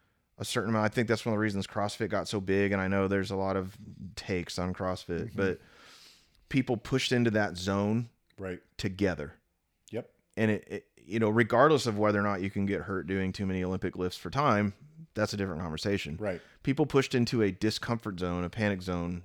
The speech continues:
Speaker 1: together.
Speaker 2: Yep.
Speaker 1: And it, it, it created a shared experience that you survive that together. And I think it's one of the reasons, not just with CrossFit, but just for all the offshoots and different styles of workouts, it's why we're always looking for community in exercise, is because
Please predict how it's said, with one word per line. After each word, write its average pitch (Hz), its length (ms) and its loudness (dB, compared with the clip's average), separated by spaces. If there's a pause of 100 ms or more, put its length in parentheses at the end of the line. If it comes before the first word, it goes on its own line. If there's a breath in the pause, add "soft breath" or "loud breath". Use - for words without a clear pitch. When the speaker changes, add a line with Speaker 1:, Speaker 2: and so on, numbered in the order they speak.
(140)
Speaker 1:
together. 95 440 -2 (220)
Speaker 2:
Yep. 113 140 -8 (320 soft breath)
Speaker 1:
And 101 160 2
it, 95 120 -2 (100)
it, - 200 -2
it 104 160 -2
created 110 380 4
a 104 60 2
shared 107 260 4
experience 120 520 0
that 120 80 -2
you 131 120 6
survive 117 540 6
that 107 200 4
together. 92 600 -2 (100)
And 101 380 2 (380 soft breath)
I 107 60 2
think 139 140 4
it's 135 100 -2
one 143 120 4
of 127 40 6
the 123 40 4
reasons, 117 300 2
not 123 180 0
just 113 160 -4
with 98 80 -14
CrossFit, 139 380 0
but 98 100 -4
just 104 200 -8 (420 soft breath)
for 147 280 2
all 175 80 8
the 156 100 10
offshoots 143 380 4
and 113 100 2
different 117 260 0
styles 123 360 4
of 104 80 -6
workouts, 110 400 2
it's 101 140 -6
why 123 100 6
we're 120 160 10
always 120 220 8
looking 117 180 4
for 110 140 0
community 110 600 6
in 101 140 -2
exercise, 101 640 0
is 101 100 -4
because 110 480 2